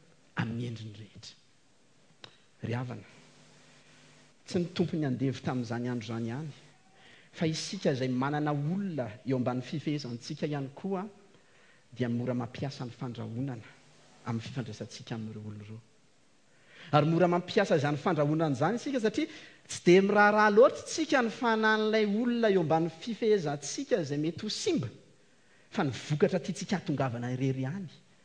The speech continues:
izay no heveritsika. Ary tsy ny fandrahonana mivantana ihany, fa ny fomba filazankolaka ihany koa, toy ny fanaovana farateny samihafa,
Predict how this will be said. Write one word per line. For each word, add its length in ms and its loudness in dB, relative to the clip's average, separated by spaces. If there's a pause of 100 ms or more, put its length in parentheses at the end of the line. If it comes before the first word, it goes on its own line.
(160)
izay 320 -6
no 100 -6
heveritsika. 560 -16 (1400)
Ary 160 2
tsy 160 -2
ny 80 0
fandrahonana 720 0
mivantana 580 -6
ihany, 320 -8
fa 100 -6
ny 120 -4 (340)
fomba 260 2
filazankolaka 880 -2
ihany 300 0
koa, 100 0
toy 160 -2
ny 80 0
fanaovana 480 2 (240)
farateny 580 -2
samihafa, 600 0